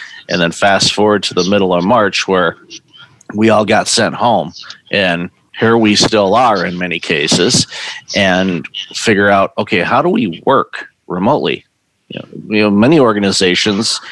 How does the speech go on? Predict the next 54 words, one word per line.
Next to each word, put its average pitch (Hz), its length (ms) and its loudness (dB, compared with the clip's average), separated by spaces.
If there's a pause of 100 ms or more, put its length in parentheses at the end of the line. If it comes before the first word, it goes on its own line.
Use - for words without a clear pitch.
(160)
that 123 120 4
was 131 260 2
not 101 280 0
part 92 280 0
of 71 220 -6
their 82 180 0 (540)
D 87 180 -2
N 76 80 -2
A. 85 220 0
That 98 160 2
was - 180 0
not 98 220 -2
part 92 240 0
of 82 80 -4
how 85 220 -2
things 76 460 -6
worked. 73 300 -4
And 87 80 -2
all 95 160 2
of 98 60 -2
a 98 60 -4
sudden 71 260 -2
they 78 120 0
had 101 220 0
to 80 200 -4 (440)
learn 101 440 2
how 92 280 0
to, 82 500 2 (600)
one, 107 640 0
allow 98 300 2
everybody 92 340 -2
to 82 100 -4
work. 78 260 -2
How 98 340 0
do 107 80 2
we, 95 500 2 (300)
you 90 120 -6
know, 90 60 -2
get 98 240 0
everything 95 460 0
in? 82 120 0
How 87 160 0
do 98 60 2
we 98 100 0
keep 104 240 -4
track 95 240 0
of 104 80 -2
their 98 100 2
time? 87 300 0
What 87 100 0
do 98 60 2
they 104 140 2
work 85 340 -2
on? 85 220 0